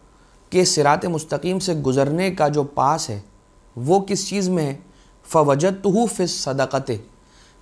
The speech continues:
تو صدقے کے اندر میں نے اسے پایا۔ وَطَلَبْتُ نُورَ الْوَجْهِ، اور میں نے چہرے کے نور کو جب تلاش کیا، فَوَجَدْتُهُ فِي صَلَاةِ اللَّيْلِ،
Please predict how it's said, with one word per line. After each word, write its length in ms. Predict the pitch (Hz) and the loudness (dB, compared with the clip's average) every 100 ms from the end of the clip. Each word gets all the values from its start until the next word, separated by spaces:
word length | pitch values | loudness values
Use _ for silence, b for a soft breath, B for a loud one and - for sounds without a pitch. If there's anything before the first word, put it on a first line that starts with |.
| - | 0
تو 100 | 220 | 2
صدقے 480 | - 160 185 240 | 4 2 2 2
کے 120 | 220 185 | 0 0
اندر 200 | 147 131 | -2 -4
میں 160 | 113 | -4
نے 60 | 110 | -6
اسے 220 | 104 110 | -6 -8
پایا۔ 240 | 107 101 110 - _ _ B B B B B B | -8 -10 -12 -18 _ _ B B B B B B
وَطَلَبْتُ 680 | 170 196 190 185 233 240 247 | 2 4 4 4 4 4 4
نُورَ 260 | 202 196 | 6 6
الْوَجْهِ، 540 | 190 175 180 208 175 175 156 - _ _ _ _ | 6 4 4 4 4 2 -4 -16 _ _ _ _
اور 160 | - 220 | 2 4
میں 180 | 202 | 2
نے 140 | 202 220 208 | 0 0 -2
چہرے 400 | - 175 165 208 | 2 4 6 4
کے 260 | 208 208 202 | 2 0 0
نور 640 | 175 160 175 240 285 277 | 2 2 2 4 4 2
کو 100 | - | 2
جب 160 | 202 202 180 | 4 2 -2
تلاش 360 | - 151 185 196 | -2 2 2 0
کیا، 280 | - 156 135 - b b b b | -4 -4 -4 -8 b b b b
فَوَجَدْتُهُ 760 | - 156 147 160 208 208 180 190 | -2 2 4 2 0 2 2 2
فِي 160 | 185 | 0
صَلَاةِ 380 | 151 139 131 135 | -2 0 -2 0
اللَّيْلِ، 380 | 131 127 185 | 0 2 0